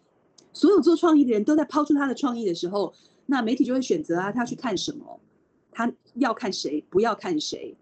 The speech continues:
他选择看了其中的三十个大大小小的 event 之后，他明天下笔的人会是谁？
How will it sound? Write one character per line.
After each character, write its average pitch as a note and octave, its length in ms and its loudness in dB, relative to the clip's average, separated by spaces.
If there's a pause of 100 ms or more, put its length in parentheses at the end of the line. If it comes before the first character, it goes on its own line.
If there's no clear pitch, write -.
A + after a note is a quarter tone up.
(240)
他 E4 100 0
选 G#3 280 0
择 F#3 180 0
看 C4+ 200 -2
了 G3 100 -4
其 F#3+ 180 -4
中 A3 140 0
的 G#3+ 80 0
三 A3 260 0
十 - 360 -2
个 E3+ 360 0 (280)
大 G#3 140 -4
大 F#3+ 140 -4
小 E3 200 -6
小 D3 160 -6
的 D3 100 -6
event D#3 420 -4
之 D#3 140 -6
后， D3+ 340 -4 (300)
他 C4+ 120 0
明 G#3 240 4
天 A#3 280 0
下 B3 260 -2
笔 D#3 160 0
的 D3 100 0
人 D#3 160 0
会 F#3 140 2
是 F#3 140 -2
谁？ - 320 -6